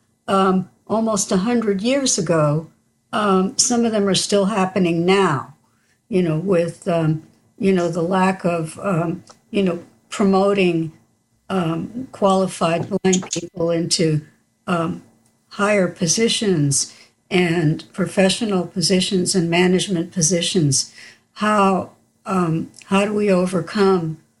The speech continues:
um, those obstacles that seem to hold people back then and are holding people back now? You know, that,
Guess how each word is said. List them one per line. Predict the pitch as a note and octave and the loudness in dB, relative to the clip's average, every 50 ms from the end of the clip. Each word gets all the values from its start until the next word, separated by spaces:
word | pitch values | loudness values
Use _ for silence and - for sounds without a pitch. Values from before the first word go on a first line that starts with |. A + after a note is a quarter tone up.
| _ _ _ _ - | _ _ _ _ -8
um, | E3 F3 E3 D#3+ D#3 D3+ D#3 - - _ _ _ _ _ | -6 -4 -2 -2 -2 -2 -2 -4 -10 _ _ _ _ _
those | F3 F3+ F#3 F#3 G3 F#3+ F#3+ - | -4 -2 0 2 2 2 0 0
obstacles | E3 D3 D3+ D3+ - - - F3+ D#3+ - E3 D3+ D3+ C#3+ - - - - _ _ _ _ _ _ _ - | 0 0 0 0 -2 -2 -2 -2 -2 0 2 2 2 2 0 -2 -6 -12 _ _ _ _ _ _ _ -8
that | - G3 F3 F#3+ E3 E3 E3 - | -8 -2 0 0 0 0 0 -4
seem | - - A3 F#3 F#3 F#3 | -2 2 2 2 2 0
to | - F#3 | -2 -4
hold | D#3 F3 G3 F#3 F3 F3 - | -4 -2 -2 -2 -2 -4 -4
people | - G3+ F#3 F#3 - F3+ E3+ | -4 -4 -4 -2 -4 -4 -2
back | E3 F#3 F3 D#3+ D#3+ D#3+ | 0 0 0 0 0 -2
then | - F#3 E3+ F3+ F3 E3+ E3 | -2 0 0 2 2 2 2
and | D#3 D#3 D3+ | 2 2 2
are | D#3+ D#3+ D3 | 2 0 0
holding | E3+ G#3 G3 F#3+ F#3 F3 F3 E3+ D#3+ | 0 0 0 0 0 0 -2 -2 -4
people | - G3+ F#3 D#3+ - F#3 D#3 | -4 -4 -4 -4 -4 -4 -4
back | D#3 F3+ D#3 D3+ D3 - - | -2 -2 -2 -2 -2 -2 0
now? | F3+ D#3 D#3+ D#3+ D#3 C#3+ A2+ A2+ - _ _ _ _ _ _ _ _ _ _ _ - | 0 2 2 2 0 -2 -2 -4 -10 _ _ _ _ _ _ _ _ _ _ _ -6
You | F#3+ | -2
know, | D#3 C#3+ C#3+ D3+ | 0 0 2 2
that, | E3 D#3+ F3 F3+ | 0 -2 -2 -4